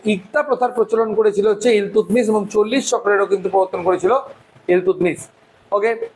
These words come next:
আলাউদ্দিন খলজি খলজি বংশের শ্রেষ্ঠ সম্রাট ছিল, যাকে আমরা দ্বিতীয় আলেকজান্ডার বলেও জেনে থাকি। মানে, আলেকজান্ডারের মতোই কিন্তু,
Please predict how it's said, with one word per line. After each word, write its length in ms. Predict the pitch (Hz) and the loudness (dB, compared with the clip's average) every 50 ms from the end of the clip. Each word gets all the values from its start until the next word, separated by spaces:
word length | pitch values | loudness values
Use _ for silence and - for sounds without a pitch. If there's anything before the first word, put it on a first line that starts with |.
| _ _ _ _ _ _ _ _ _ _ _ _ _ _ _ | _ _ _ _ _ _ _ _ _ _ _ _ _ _ _
আলাউদ্দিন 600 | - 165 190 220 254 277 285 285 - 311 294 262 | -4 -2 0 0 2 0 0 0 0 0 0 0
খলজি 480 | 214 262 269 254 180 175 208 247 277 254 - | 2 0 0 0 2 2 2 2 0 -4 -6
খলজি 440 | - 185 208 220 233 226 233 277 262 | -2 0 2 2 2 2 0 0 0
বংশের 480 | 262 269 262 254 226 - 277 277 254 | 0 0 0 -2 -2 -2 0 -2 -2
শ্রেষ্ঠ 400 | - - - 226 214 214 220 247 | -2 0 0 0 0 0 0 -2
সম্রাট 460 | 233 - 226 208 196 196 185 170 - | -2 0 -2 -2 0 0 -2 -2 -2
ছিল, 200 | - - 147 127 123 - - _ _ - - - - - 131 | -8 -8 -8 -8 -10 -10 -14 _ _ -20 -20 -20 -20 -16 -6
যাকে 600 | 127 185 190 190 - 240 240 226 233 240 233 240 - | -2 -2 -2 -2 0 0 2 2 2 2 0 -4 -2
আমরা 560 | - 175 180 190 196 190 185 196 - - - - - _ _ _ 139 | 0 -2 0 2 2 2 2 0 0 -6 -12 -16 -16 _ _ _ -20
দ্বিতীয় 840 | 120 - - _ _ - 190 202 202 190 - 233 247 262 262 262 - | -20 -20 -20 _ _ -2 0 0 0 0 0 0 2 2 2 2 2
আলেকজান্ডার 1080 | - 180 190 196 220 220 202 - - 208 220 214 208 202 220 214 220 220 226 - - - - _ _ _ _ _ _ _ _ _ _ - | 0 0 0 2 2 0 0 0 -2 -2 0 0 0 0 2 2 0 0 -4 -10 -14 -18 -20 _ _ _ _ _ _ _ _ _ _ -2
বলেও 480 | 156 180 190 208 208 220 240 233 233 226 143 | 0 2 4 4 4 2 2 2 -2 -4 -2
জেনে 240 | 127 175 190 196 180 | -2 0 0 0 0
থাকি। 240 | 156 156 131 123 123 117 - _ _ _ _ _ _ - | -2 -4 -4 -4 -10 -16 -16 _ _ _ _ _ _ -6
মানে, 120 | 180 185 | -2 -2
আলেকজান্ডারের 680 | 170 165 180 202 247 254 - 254 269 269 262 269 269 269 | 0 0 0 0 0 -2 0 -2 -2 0 0 2 2 2
মতোই 320 | 262 247 247 226 254 254 240 | 0 0 2 2 2 0 0
কিন্তু, 560 | 208 254 247 240 226 196 208 262 277 302 311 | 0 0 0 0 0 0 2 2 0 0 0